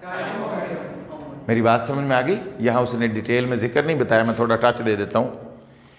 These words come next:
Speaker 2: दो atom diatomic, एक atom monoatomic, तीन atom polyatomic, चार atom पो-, polyatomic and so on, ये बात हो गई।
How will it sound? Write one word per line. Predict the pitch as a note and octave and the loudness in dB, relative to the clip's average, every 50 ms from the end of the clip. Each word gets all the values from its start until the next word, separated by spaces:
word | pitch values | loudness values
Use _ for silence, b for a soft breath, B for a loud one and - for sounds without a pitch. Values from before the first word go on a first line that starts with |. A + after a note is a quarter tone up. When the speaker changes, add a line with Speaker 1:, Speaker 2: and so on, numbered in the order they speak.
| B B B B B B B B B B B B B B B B B B B - - - - - | B B B B B B B B B B B B B B B B B B B -20 -20 -14 -4 4
Speaker 2:
दो | B2+ C#3+ D3 C#3+ | 6 8 8 8
atom | C#3 C#3 C#3 C#3+ C#3 C3+ | 8 8 4 2 4 6
diatomic, | C3 C3 C3 C3 B2+ B2+ B2 B2+ B2+ A#2+ B2 | 4 4 4 4 2 2 2 2 0 0 0
एक | B2+ A#2+ B2 | -2 0 0
atom | B2+ A#2 - B2 A#2+ | 0 0 0 0 0
monoatomic, | A#2+ A#2 A#2+ B2 A#2+ A#2+ A#2+ A2+ A#2 A#2+ A#2 - | 0 0 0 -2 0 0 0 0 0 -2 -2 -2
तीन | B2+ A#2+ A#2+ A#2+ | 0 0 2 2
atom | A#2 A2+ A#2 A#2 A#2 G#2+ | 0 2 0 0 0 0
polyatomic, | G#2+ A#2 A#2 A2+ A2 A2+ A2 A2 A2 A2+ G#2+ | 0 0 0 0 0 2 0 0 0 0 -2
चार | - - A#2 G#2+ G#2+ G#2+ | 0 2 4 4 6 4
atom | G#2+ G#2+ G#2+ A#2 A2 | 2 2 0 0 -2
पो-, | G2 G2 A2 G#2+ G#2 F#2+ | -2 -2 -4 -4 -4 -2
polyatomic | F2+ G#2 A2 G#2 G2+ G2 G#2+ G2+ G2+ G2 G2 - | -2 -2 0 0 -2 -2 -2 -2 -2 -4 -4 -4
and | G2 F#2+ F#2 F2+ | -4 -4 -4 -6
so | - G2+ F2+ | -6 -4 -4
on, | E2 D#2+ D#2+ E2 E2+ | -4 -4 -6 -6 -4
ये | G2+ G2+ | -4 -2
बात | F2 E2 E2 - E2+ | -2 -2 -4 -6 -8
हो | D#2+ | -10
गई। | - F2 D#2 | -10 -10 -12